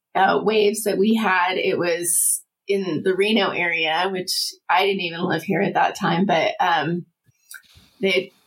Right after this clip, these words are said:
coming out of the Great Recession, um, Reno was very heavily, um, relied on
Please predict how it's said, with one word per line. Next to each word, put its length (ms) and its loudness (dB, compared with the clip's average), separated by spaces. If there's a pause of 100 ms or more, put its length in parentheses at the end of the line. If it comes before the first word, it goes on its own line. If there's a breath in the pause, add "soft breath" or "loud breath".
coming 280 2
out 160 2
of 60 -2
the 60 -4
Great 240 0
Recession, 760 0 (460 loud breath)
um, 380 0
Reno 380 0
was 300 -2
very 360 -2
heavily, 800 -4 (580 soft breath)
um, 520 0 (920)
relied 640 2
on 600 0